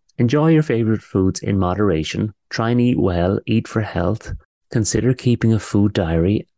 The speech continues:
record what you're eating and your symptoms. And if you notice that some foods make your skin worse, then you have the power to decide to stay away from them.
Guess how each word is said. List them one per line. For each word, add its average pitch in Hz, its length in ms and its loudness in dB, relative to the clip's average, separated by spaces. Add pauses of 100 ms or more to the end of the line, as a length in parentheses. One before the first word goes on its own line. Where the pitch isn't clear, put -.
record 107 400 -4
what 110 200 -2
you're 95 120 0
eating 90 400 -2 (180)
and 95 380 0
your 98 80 0
symptoms. 95 640 -2
And 95 180 -6
if 92 140 -2
you 131 80 4
notice 113 320 2
that 87 180 -4
some 113 200 0
foods 98 340 0
make 85 240 0
your 87 80 -10
skin 101 320 0
worse, 87 360 -2 (360)
then 95 180 0
you 107 200 4
have 117 120 -2
the - 80 -4
power 85 340 -2
to 87 140 -4
decide 82 480 -2
to - 60 -6
stay 92 260 -2
away 131 220 2
from - 140 -2
them. 87 140 -4